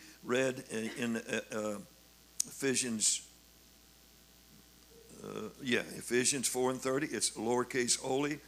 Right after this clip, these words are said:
uppercase spirit. Uh, the same in the book of First Thessalonians four and verse eight,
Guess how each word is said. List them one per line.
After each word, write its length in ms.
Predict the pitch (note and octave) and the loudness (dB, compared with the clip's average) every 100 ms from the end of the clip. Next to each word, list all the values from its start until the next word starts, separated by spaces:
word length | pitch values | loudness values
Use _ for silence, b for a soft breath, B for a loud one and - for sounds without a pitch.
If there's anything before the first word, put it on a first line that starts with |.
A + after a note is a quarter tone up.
| - | -6
uppercase 520 | G#2 A2+ A#2+ - A#2+ - | -4 -2 -4 -2 4 4
spirit. 420 | - B2+ C#3+ D#3 - - B B B B B - | 4 4 6 4 -2 -20 B B B B B -2
Uh, 460 | B2 B2+ B2+ A#2 G#2+ - - - - - - - - - | 4 6 6 4 -2 -10 -20 -20 -20 -20 -20 -12 -12 -2
the 120 | A#2 | 8
same 440 | - C3+ C3 B2+ | 8 10 6 4
in 140 | B2+ A2+ | 2 -2
the 80 | |
book 260 | G#2 B2 A2+ | 0 0 -2
of 60 | B2 | -2
First 300 | C3 A#2 - | 4 6 6
Thessalonians 500 | A#2 - B2 A#2+ G#2 | 6 6 4 0 0
four 240 | C#3+ B2+ | 2 2
and 80 | A#2 | 4
verse 260 | A#2 A2 | 2 2
eight, 320 | C3+ D3+ E3+ | 2 2 0